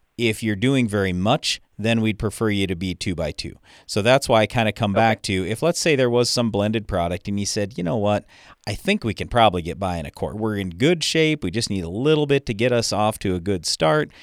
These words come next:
Speaker 1: Let's just go that way. We'll throw a quart out there." I'm fine with that. But if it becomes a, "You know what? We better,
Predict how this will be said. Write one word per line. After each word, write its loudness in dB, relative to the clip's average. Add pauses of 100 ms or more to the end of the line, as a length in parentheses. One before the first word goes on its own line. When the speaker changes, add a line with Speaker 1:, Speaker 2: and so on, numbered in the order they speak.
(440)
Speaker 1:
Let's 4
just 0
go 6
that 6
way. 2
We'll -2
throw 0
a 2
quart 2
out 2
there." 0
I'm 0
fine -4
with -12
that. -10 (340)
But 4
if 0
it -4
becomes 0
a, 0 (140)
"You -4
know 4
what? 2
We 0
better, 2